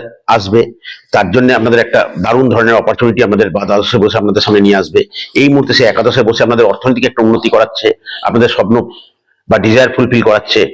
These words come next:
অনেক ভালো ভালো যোগাযোগ, কমিউনিকেশন আপনাদের এনে দিচ্ছে, আপনাদের একটা যে আশা আকাঙ্ক্ষা পূর্ণ হয়নি সেগুলো করতে যাচ্ছে, বা অর্থনৈতিক দিক থেকে লাভবান, কোনো হঠাৎ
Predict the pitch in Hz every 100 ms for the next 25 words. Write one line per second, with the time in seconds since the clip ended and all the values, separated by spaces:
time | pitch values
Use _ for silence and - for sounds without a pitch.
0 | - - - 131 92 113 120 107 113 120
1 | 117 120 110 107 127 - 131 110 104 101
2 | 98 98 - 101 87 - _ - 104 113
3 | 120 110 117 101 - - - - _ _
4 | _ _ _ - 104 - - 107 104 131
5 | 120 123 110 - 123 120 107 104 - 135
6 | 131 120 92 107 120 123 - - 127 151
7 | 143 127 127 117 107 113 107 98 92 -
8 | 123 110 - - - 113 123